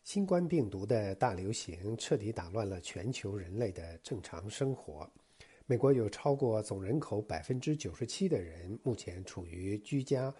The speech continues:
或者就地避难状态。对经济生活状况、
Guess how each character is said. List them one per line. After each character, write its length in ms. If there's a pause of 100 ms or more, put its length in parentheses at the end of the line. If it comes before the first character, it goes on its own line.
(140)
或 140
者 180
就 240
地 300
避 160
难 200
状 220
态。 240 (840)
对 240
经 200
济 280
生 260
活 280
状 300
况、 300